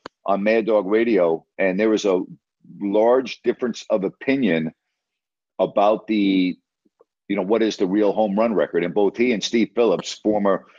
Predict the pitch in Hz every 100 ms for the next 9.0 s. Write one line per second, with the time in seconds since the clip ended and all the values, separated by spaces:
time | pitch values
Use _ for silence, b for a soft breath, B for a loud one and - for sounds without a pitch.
0 | b 95 95 104 104 104 101 - 104 101
1 | 101 98 85 107 117 90 90 85 _ _
2 | _ 107 107 104 98 90 - 98 95 101
3 | 98 117 78 - - 90 95 107 - 82
4 | 78 82 76 73 85 - 90 95 85 78
5 | 95 90 95 87 78 - 90 87 92 95
6 | 107 98 110 - 95 - 87 - b b
7 | _ 90 - 104 95 92 98 90 - 90
8 | 87 98 107 80 78 78 73 - 92 -